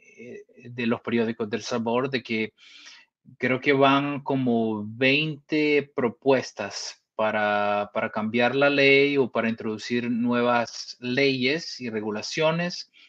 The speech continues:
para que permitan que todo esto se, se, se dé a cabo, ¿verdad? Entonces, eh, eh,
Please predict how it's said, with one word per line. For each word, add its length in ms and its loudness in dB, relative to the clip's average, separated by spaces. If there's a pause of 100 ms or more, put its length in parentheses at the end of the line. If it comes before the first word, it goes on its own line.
(720)
para 240 2
que 560 4 (100)
permitan 520 2
que 80 -4
todo 340 0
esto 460 -4
se, 480 -4
se, 560 -4 (800)
se 160 -4
dé 120 0
a 60 -4
cabo, 300 -6
¿verdad? 240 -10
Entonces, 580 -4
eh, 360 -2 (720)
eh, 600 2